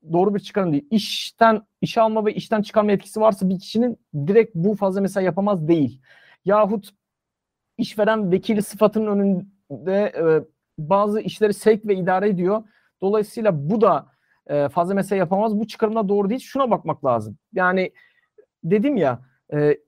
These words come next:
iş çalışma saatlerini düzenleyebilmek önemli bir ölçü. Çalışma saatlerini düzenleyen bir kişinin kendine fazla mesai yazabilmesinin,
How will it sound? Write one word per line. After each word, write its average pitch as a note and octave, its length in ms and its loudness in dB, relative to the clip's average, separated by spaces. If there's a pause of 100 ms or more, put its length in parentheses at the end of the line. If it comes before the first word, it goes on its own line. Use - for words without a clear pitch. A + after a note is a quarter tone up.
(140)
iş A3+ 200 -2
çalışma A3+ 300 -2
saatlerini A3+ 400 0
düzenleyebilmek G3 680 0
önemli F3+ 420 0
bir D#3+ 40 0
ölçü. C#3 420 -4 (840)
Çalışma A#3+ 300 2
saatlerini A3+ 380 0
düzenleyen A3 520 0
bir G#3 100 -2
kişinin G3+ 1080 -2
kendine A3+ 600 0 (320)
fazla G3+ 340 0
mesai D3 640 -2 (260)
yazabilmesinin, F3+ 1040 -2